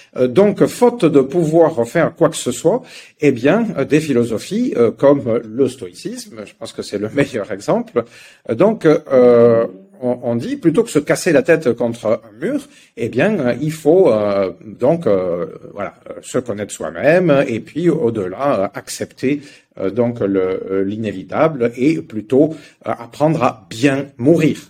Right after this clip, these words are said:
comme on peut dire chez les, euh, stoïques. Euh,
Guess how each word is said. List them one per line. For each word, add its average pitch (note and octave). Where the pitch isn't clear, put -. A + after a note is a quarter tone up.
comme G2
on F2+
peut F#2+
dire G2
chez -
les, F2
euh, E2+
stoïques. -
Euh, B2